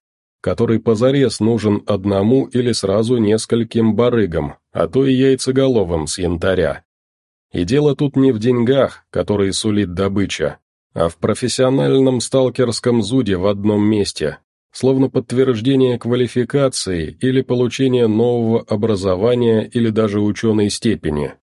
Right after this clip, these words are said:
Когда никто не может достать из лабиринта неугомонных воронок и каруселей прыгающую золотую рыбку,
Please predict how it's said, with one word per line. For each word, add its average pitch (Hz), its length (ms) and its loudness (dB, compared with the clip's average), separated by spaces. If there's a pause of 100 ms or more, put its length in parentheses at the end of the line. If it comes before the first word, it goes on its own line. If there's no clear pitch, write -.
(500)
Когда 90 360 0
никто 123 340 2
не 110 140 2
может 107 340 0
достать 113 440 0
из 92 160 -2
лабиринта 107 560 0
неугомонных 107 840 0
воронок 107 720 0
и 113 120 -2
каруселей 113 680 -2
прыгающую 101 840 -2
золотую 110 540 0
рыбку, 101 560 -2